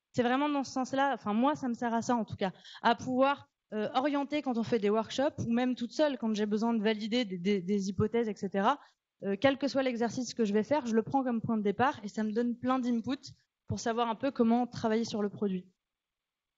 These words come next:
Donc là, c'est, euh, euh, la petite slide référence. C'est en gros, euh, les méthodologies dont je vous ai parlé. La méthodologie Lean U X, Value Proposition Design. Vous avez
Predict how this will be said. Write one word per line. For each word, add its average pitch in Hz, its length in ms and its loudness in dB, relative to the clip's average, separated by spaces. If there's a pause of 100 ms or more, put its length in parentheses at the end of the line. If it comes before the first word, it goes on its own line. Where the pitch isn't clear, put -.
(720)
Donc 233 120 2
là, 285 140 4
c'est, 254 240 0
euh, 226 240 0 (340)
euh, 214 120 2
la 226 100 2
petite 220 240 -12
slide 254 240 2
référence. 233 680 -2
C'est 208 200 -2
en 214 180 -2
gros, 226 300 2
euh, 202 240 0
les 214 160 2
méthodologies 226 640 0
dont 220 180 0
je 202 80 -4
vous 208 180 0
ai 214 60 4
parlé. 226 420 0 (360)
La 220 120 2
méthodologie 220 460 2
Lean 220 180 6
U 247 60 4
X, 294 300 -2
Value 220 240 0
Proposition 220 580 0
Design. 240 680 0
Vous 220 180 2
avez 226 400 0